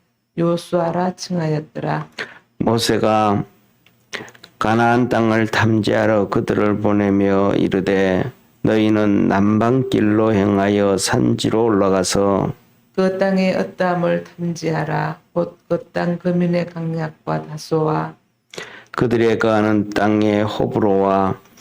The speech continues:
Speaker 2: 거하는 성읍이 진영인지 산지인지와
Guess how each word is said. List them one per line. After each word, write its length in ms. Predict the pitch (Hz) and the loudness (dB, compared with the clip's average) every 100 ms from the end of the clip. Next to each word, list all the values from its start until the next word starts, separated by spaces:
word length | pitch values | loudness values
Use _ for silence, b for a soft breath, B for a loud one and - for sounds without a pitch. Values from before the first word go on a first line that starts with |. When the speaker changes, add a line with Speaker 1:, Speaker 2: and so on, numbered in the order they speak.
| B B - | B B -8
Speaker 2:
거하는 560 | - 104 110 113 113 113 | -2 0 2 2 2 0
성읍이 1000 | 110 117 117 113 110 107 104 101 104 - | 0 2 2 2 2 2 2 2 2 0
진영인지 1080 | - 117 120 120 117 110 107 104 107 110 98 | 0 2 4 4 4 2 2 2 2 2 2
산지인지와 1400 | - 117 107 101 101 98 92 95 95 95 95 95 117 | 0 0 2 2 2 2 2 2 2 2 2 0 -4